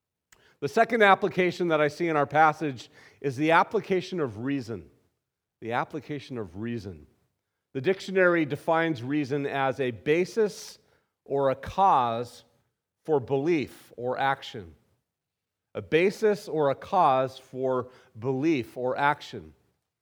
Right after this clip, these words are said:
And I, I believe the application of reason is belief.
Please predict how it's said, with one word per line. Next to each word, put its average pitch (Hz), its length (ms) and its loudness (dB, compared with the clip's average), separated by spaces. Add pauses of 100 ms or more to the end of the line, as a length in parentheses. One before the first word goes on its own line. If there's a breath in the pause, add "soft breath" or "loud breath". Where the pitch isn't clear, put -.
(600)
And 147 120 -4
I, 196 240 4
I 226 60 8
believe 214 320 2
the 185 140 2
application 220 720 4
of 139 180 -2
reason 185 380 0
is 175 120 2
belief. 190 600 0